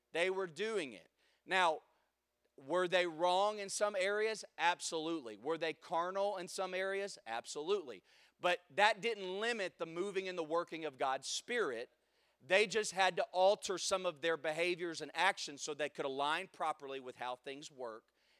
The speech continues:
and the Word of God. So many churches stay away from these giftings because they don't believe they're today,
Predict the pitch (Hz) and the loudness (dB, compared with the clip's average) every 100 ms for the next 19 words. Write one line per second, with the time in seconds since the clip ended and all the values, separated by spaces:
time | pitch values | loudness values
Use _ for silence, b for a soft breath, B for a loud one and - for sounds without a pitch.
0 | _ 175 185 170 156 - 139 139 123 123 | _ -2 0 2 0 -6 -6 -2 -2 -2
1 | 123 151 151 90 - - - 180 131 b | 0 4 4 2 -6 -4 4 4 4 b
2 | b b 151 180 226 233 - 208 185 151 | b b -4 -2 0 0 2 2 2 -4
3 | 139 - - 190 208 202 180 226 208 156 | -2 -2 4 6 6 2 6 8 8 4
4 | 156 165 156 151 156 131 156 196 - 139 | 0 -4 -4 -4 -4 -2 2 2 0 -6
5 | 131 - 139 151 135 147 143 170 196 180 | -6 -10 -6 -6 -2 -4 -2 -2 -2 -6
6 | 165 165 139 147 - 139 131 127 101 | -4 -6 -4 -6 -6 -8 -2 -2 -2